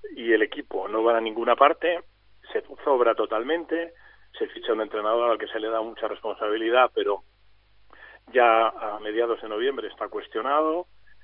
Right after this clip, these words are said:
con voces ya enormes que piden que, que se vaya, y esa franquicia no tendrá remedio a no ser que Dolan, eh, eh, venda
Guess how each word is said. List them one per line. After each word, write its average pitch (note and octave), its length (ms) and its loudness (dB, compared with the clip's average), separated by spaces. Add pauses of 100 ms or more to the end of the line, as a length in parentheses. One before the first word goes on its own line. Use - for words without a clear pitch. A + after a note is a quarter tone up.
(120)
con G2 220 -8
voces G#2+ 320 -2
ya G#2 460 0 (120)
enormes G#2 540 -4
que - 120 -8
piden A2 360 -6
que, G2+ 240 -14
que - 100 -8
se B2 100 -6
vaya, C3+ 340 2
y F#2+ 180 -8
esa - 160 -10
franquicia - 560 -6 (560)
no G#2+ 180 6
tendrá A2 320 6
remedio A#2 480 2
a A2+ 60 -6
no G2+ 100 -10 (100)
ser A2 140 -6
que G#2+ 140 -4
Dolan, C3 480 0 (180)
eh, G2 460 -10 (880)
eh, F#2+ 160 -8
venda B2+ 440 4